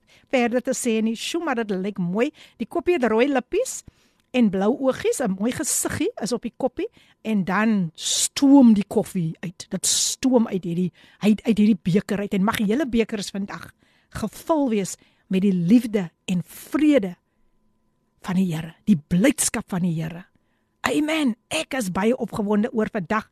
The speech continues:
want ons gaan lekker saamgesels. Ja, nee. Koffiedייט is mos 'n saamgeselsprogram en ons gaan lekker saamgesels oor hierdie hierdie spesifieke skrif. En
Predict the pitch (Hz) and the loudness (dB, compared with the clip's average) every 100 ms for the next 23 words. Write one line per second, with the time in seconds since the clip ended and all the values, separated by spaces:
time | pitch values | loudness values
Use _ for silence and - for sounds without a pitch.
0 | - - 214 247 262 277 196 180 311 - | -20 -16 -10 -2 0 2 0 -2 -4 -4
1 | - 349 494 539 285 - 196 147 - - | -4 -6 -8 -4 -4 -2 -4 -6 -12 -16
2 | 175 190 302 294 233 247 330 - _ _ | -12 -8 -6 -2 -2 -2 -6 -14 _ _
3 | _ - 226 320 294 302 277 285 269 285 | _ -8 -4 0 0 -2 -4 -2 -2 -4
4 | 269 - 240 247 311 330 - 277 - 269 | -4 -2 0 2 0 -4 -6 -8 -6 -4
5 | 285 302 - 277 302 - 269 302 277 247 | -4 -6 -12 -12 -10 -6 -4 -4 -6 -6
6 | 262 262 262 214 202 - 277 _ _ - | -6 -4 -4 -4 -6 -10 -12 _ _ -10
7 | - 349 349 339 - 330 - 277 254 220 | -4 -2 0 -2 -4 -6 -2 0 0 -4
8 | - 214 180 151 165 240 302 277 - _ | -6 -6 -4 -4 0 2 0 -4 -8 _
9 | _ 170 208 262 - 226 - - 233 233 | _ -4 -4 -4 -6 -6 -6 -12 -8 -6
10 | 202 _ - - - - 349 - - _ | -6 _ -10 -6 -6 -6 -6 -6 -8 _
11 | _ _ _ _ _ 214 214 190 | _ _ _ _ _ 2 4 4